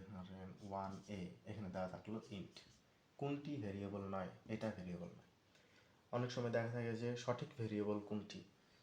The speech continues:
So, আমরা দিয়ে দিলাম হচ্ছে ইন্টিজার, আমরা দিয়ে দিলাম হচ্ছে গিয়ে মেইন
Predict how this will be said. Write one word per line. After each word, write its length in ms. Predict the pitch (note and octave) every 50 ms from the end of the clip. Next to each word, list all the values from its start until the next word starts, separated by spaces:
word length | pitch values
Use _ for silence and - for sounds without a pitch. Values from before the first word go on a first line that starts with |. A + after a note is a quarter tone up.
| - - - -
So, 60 | -
আমরা 240 | A2+ A2 A2 A2+ A2
দিয়ে 140 | G#2 A2+ G#2+
দিলাম 260 | G#2 G#2 G#2+ G#2+ G#2
হচ্ছে 200 | G2 - - A2 - -
ইন্টিজার, 680 | A2+ A2 G2+ F#2 - G#2 F#2 F#2 G2 F#2 F#2 F#2 F2+ F2+
আমরা 240 | G2+ G#2 G2+ G2+ F#2+
দিয়ে 180 | F#2+ G2 F#2+
দিলাম 260 | F#2 G2 G2 F#2+ F#2+
হচ্ছে 260 | F#2 F2+ - - - G2
গিয়ে 180 | F2+ G2 G2
মেইন 580 | F#2+ F#2 F#2 F#2 F#2 F#2+ F#2+ F#2+ F#2+ F#2+ F#2